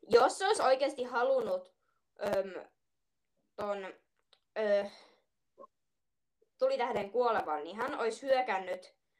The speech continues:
Haukkahallan kanssa ja mennyt oikeesti vaikka tappamaan sen siihen tai, öm, tappamaan vatukkakynnen.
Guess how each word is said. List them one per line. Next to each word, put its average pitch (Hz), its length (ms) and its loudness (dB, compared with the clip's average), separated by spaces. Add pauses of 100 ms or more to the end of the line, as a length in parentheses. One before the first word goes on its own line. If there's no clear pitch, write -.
(140)
Haukkahallan 190 840 0
kanssa 202 800 -2 (920)
ja 196 120 -8
mennyt 214 200 0
oikeesti 226 320 0
vaikka 208 200 -6
tappamaan 185 640 -2
sen 170 340 -8 (400)
siihen 202 340 -4
tai, 170 340 0 (640)
öm, 190 280 2
tappamaan 185 720 0
vatukkakynnen. - 840 -6